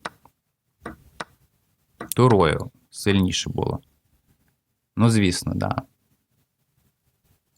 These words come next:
Хоча і так нормально в них. Чек, ну тут просто можна повернутись.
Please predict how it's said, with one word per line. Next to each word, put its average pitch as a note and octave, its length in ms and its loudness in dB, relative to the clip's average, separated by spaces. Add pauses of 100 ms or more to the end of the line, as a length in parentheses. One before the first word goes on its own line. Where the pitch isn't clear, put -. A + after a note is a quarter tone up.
(800)
Хоча - 340 0
і F2 120 2
так - 260 -2
нормально G2 360 0
в F2 60 -2
них. F2+ 100 -4 (2500)
Чек, - 380 -2
ну E2+ 80 -2
тут - 160 -12
просто - 380 -6
можна E2+ 320 -2
повернутись. F2 760 -4